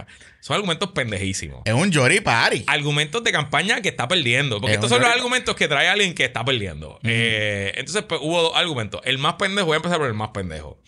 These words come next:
Speaker 2: El domingo en el P N P hicieron el, el sorteo de la, de las posiciones para las primarias.
Speaker 1: Ujú.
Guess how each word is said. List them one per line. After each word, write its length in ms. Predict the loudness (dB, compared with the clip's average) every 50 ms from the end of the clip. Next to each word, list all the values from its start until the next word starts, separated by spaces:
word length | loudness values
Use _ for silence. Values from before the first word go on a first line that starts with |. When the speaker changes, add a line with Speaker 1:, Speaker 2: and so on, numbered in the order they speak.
| -20 -20 -20 -14 -6
Speaker 2:
El 200 | -4 -2 0 0
domingo 460 | 0 0 0 -2 -2 -2 -2 -4 -4
en 60 | -4
el 60 | -4 -6
P 100 | -6 -4
N 120 | -4 -2
P 100 | -2 -2 -2
hicieron 440 | -2 -2 -2 -2 -2 -2 -2 -2 -4
el, 680 | -2 -4 -4 -4 -6 -6 -8 -8 -10 -10 -12 -14 -16 -18 _ -10
el 120 | -8 -6
sorteo 540 | -4 -6 -6 -6 -4 -2 0 2 2 2 2
de 180 | 2 2 0
la, 640 | 0 0 -2 -2 -2 -2 -4 -6 -6 -8 -10 -12 -14 -14 -14 -16 -16 -16 -18 -16
de 260 | -10 -6 -4 -4 -4
las 460 | -4 -4 -6 -6 -6 -8 -8 -8 -10 -8
posiciones 480 | -6 -4 -4 -4 -4 -4 -4 -4 -4 -4
para 100 | -4 -6 -6
las 40 | -6
primarias. 400 | -8 -8 -8 -8 -10 -12 -14 -16 -10 _
Speaker 1:
Ujú. 320 | -2 0 0 0 -2 -4